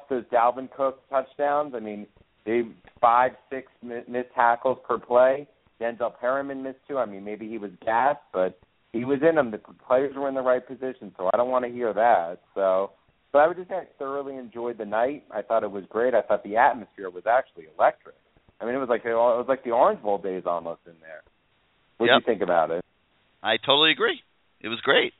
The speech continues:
Speaker 1: You know, and I, yeah, and I, I haven't gone and, you know, I kind of, after a loss, I kind of, you know, take a day or two before I start reading, start looking at things, and,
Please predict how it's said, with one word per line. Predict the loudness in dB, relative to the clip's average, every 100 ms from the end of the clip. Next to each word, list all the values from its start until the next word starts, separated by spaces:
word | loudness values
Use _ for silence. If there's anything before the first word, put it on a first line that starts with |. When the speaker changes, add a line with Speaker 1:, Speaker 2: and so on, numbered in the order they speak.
| _ 2
Speaker 1:
You | 6
know, | 6
and | 4
I, | 0 _ _ _ -8
yeah, | -2 -2 2
and | 2
I, | 4 4
I |
haven't | 4 0 0 -2
gone | -2 -2 -4
and, | -10 -14 -20 _ _ _
you | -6
know, | 0
I | 2 2 0
kind | 0 0 0
of, | 0
after | 0 0 -2
a | -4
loss, | 2 4 4 0
I | -6
kind | -6 -6 -6
of, | -10 -8
you |
know, | -4 -4
take | -4 -4
a | -2
day | 4 4 4
or | -2 -2
two | -2 -2
before | -4 _ 2 4
I | 4
start | 4 4 4
reading, | 2 2 0 -4 _
start | -6 0
looking | 2 4
at | 2 2
things, | 2 2 0 -4 -6
and, | -8 -10